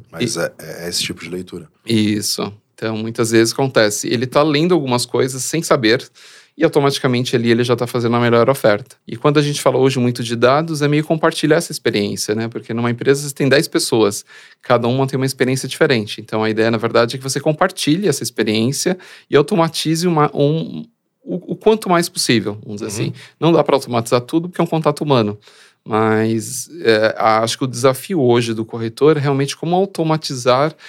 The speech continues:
Speaker 2: essas percepções que ele tem do cliente. Então, às vezes a gente pode ter algum viés, né? Vamos dizer assim, "Ah, esse cliente aqui, ele tem um carro barato. Eu não vou oferecer um seguro residencial."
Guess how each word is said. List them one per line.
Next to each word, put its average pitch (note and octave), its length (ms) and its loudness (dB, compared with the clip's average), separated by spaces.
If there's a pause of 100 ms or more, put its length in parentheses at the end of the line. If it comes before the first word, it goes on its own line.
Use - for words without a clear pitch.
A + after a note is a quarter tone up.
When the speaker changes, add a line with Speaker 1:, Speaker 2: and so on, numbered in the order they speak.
(160)
Speaker 2:
essas C3+ 340 -4
percepções E3 920 0
que D#3+ 100 -6
ele B2 80 -6
tem C3+ 140 -4
do C3+ 100 -6
cliente. G#2+ 600 -4
Então, A2 920 0
às A2 240 2
vezes B2 240 2
a C3+ 60 2
gente - 220 -4
pode C#3 200 2
ter C#3+ 140 4
algum C3+ 220 2
viés, B2 420 4
né? G#2+ 140 -4
Vamos A2+ 180 -4
dizer A2 100 -6
assim, C3 140 -4
"Ah, D3 220 4
esse A#2 180 -2
cliente B2+ 320 -6
aqui, C3+ 160 -8
ele D#3+ 140 -2
tem E3+ 120 -4
um E3+ 60 -4
carro D#3 320 0
barato. D3 540 0 (100)
Eu B2+ 100 0
não C3+ 80 4
vou D3 100 4
oferecer D3+ 380 0
um C3 60 -6
seguro A#2 320 -4
residencial." A2 600 -4